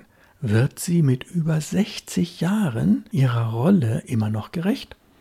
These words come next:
Zweite Erzählung Im Rausch des Weins erzählt davon, wie sich die Hauptpersonen unerwartet einer aufgewiegelten Menge gegenübersehen. Was kann der Wein des geplünderten Palastes in einem finnischen Dorf anrichten? Nochmal zu Ida.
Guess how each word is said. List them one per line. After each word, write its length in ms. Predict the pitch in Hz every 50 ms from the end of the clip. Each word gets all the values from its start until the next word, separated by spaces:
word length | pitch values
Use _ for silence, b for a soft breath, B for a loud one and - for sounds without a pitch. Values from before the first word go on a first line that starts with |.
| _ -
Zweite 280 | - - 143 185 - 208
Erzählung 400 | 202 - - 214 185 175 170 -
Im 140 | 170 131 127
Rausch 260 | 113 113 117 - -
des 260 | - 117 - - 123
Weins 400 | 113 120 147 185 226 254 240 -
erzählt 500 | - 165 - - - 139 131 - - -
davon, 480 | 131 143 170 180 - - 208 202 208 - -
wie 80 | 156
sich 180 | 135 123 123 -
die 140 | - 143 104
Hauptpersonen 800 | - 175 202 - - - - 190 147 151 151 156 160 160 180 190
unerwartet 800 | - - 202 233 262 233 196 160 143 147 165 170 180 165 -
einer 280 | 139 123 113 113 - -
aufgewiegelten 680 | 170 214 214 - 196 147 135 147 139 151 147 147 - 120
Menge 320 | 110 107 107 117 123 131
gegenübersehen. 720 | 127 120 123 123 165 202 175 196 165 120 131 135 120 107 - -
Was 240 | - 120 - - -
kann 240 | - - 175 180 175
der 280 | 160 139 127 117 123 123
Wein 280 | 143 190 214 240 202
des 160 | 175 147 -
geplünderten 800 | - 139 - - - - 156 185 226 233 226 214 196 202 - 143
Palastes 720 | - - 131 127 127 180 208 208 - - - 151 202 247 -
in 240 | - - 143 120 -
einem 300 | - 117 110 104 98 92
finnischen 640 | - - - 180 196 208 214 - - - 123 113
Dorf 400 | 104 127 151 190 175 - - - -
anrichten? 600 | 151 190 233 202 127 - - - - - 107 - _ _ _ B B B B
Nochmal 320 | 147 117 95 104 113 107
zu 120 | - - 214
Ida. 340 | 190 - - - 240 220